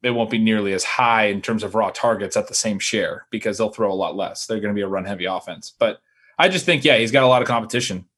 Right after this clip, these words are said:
It's a completely different scenario. He didn't have any competition in Atlanta, especially after, uh, Mohamed Sanu was gone. But pretty much in the, in the underneath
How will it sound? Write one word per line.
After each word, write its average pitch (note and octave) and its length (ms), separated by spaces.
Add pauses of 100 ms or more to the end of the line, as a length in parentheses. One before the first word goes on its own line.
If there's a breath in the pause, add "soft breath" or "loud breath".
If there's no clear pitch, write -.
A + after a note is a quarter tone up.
It's C3+ 380
a C#3+ 40
completely D3 360
different B2+ 240
scenario. A2+ 320
He B2 100
didn't C3 260
have A2 180
any G#2+ 120
competition G#2 520
in G2+ 100
Atlanta, A2 320
especially A#2 480
after, G2 460 (500)
uh, G2+ 340
Mohamed A2 340
Sanu A2+ 280
was A2+ 140
gone. G#2 300
But G2+ 280 (480)
pretty F3 160
much C3+ 220
in C3 80
the, A2 200
in B2 100
the A#2 80
underneath A#2+ 720